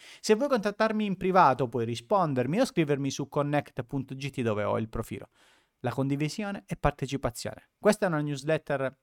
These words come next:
importante, è stata una settimana importante. La Fast Letter sta crescendo. Grazie a tutti quelli che la stanno condividendo.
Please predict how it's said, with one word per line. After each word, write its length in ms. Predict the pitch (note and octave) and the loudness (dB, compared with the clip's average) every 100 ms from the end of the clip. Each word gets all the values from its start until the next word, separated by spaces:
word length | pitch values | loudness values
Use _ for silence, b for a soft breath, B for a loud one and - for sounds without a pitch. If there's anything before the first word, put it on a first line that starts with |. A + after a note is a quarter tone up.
| _ | _
importante, 840 | D#3+ C#3 D3+ - F#3 D3 G#2 G#2 | -2 0 -2 0 0 2 0 -6
è 40 | G#2+ | -8
stata 220 | - A#2+ | -4 -4
una 100 | A#2+ | -6
settimana 600 | A#2 A#2 C3 F#3 D#3+ A2 | -8 -8 0 4 4 2
importante. 760 | G#2+ - G#2+ - G2 G#2 - | -4 -6 -8 -6 -6 -8 -12
La 120 | A#2 A2+ | -8 -2
Fast 260 | E3 - | -2 2
Letter 280 | F3 F#3+ D#3+ | 2 2 0
sta 200 | - E3+ | -2 -4
crescendo. 720 | - E3 - D#3 A2+ A2+ A2+ - b b b | -2 -6 -4 -2 -2 -2 -4 -10 b b b
Grazie 360 | D#3+ G#3+ G#3+ | 6 6 6
a 20 | F3+ | 0
tutti 300 | - F#3+ E3 | 0 -2 0
quelli 200 | D#3 B2+ | 0 0
che 100 | A#2+ | -2
la 100 | A#2 | -2
stanno 360 | - C3 C3 | -4 -4 -4
condividendo. 680 | B2+ C3 B2+ A#2 F#2+ - - | -4 -2 0 0 -4 -8 -18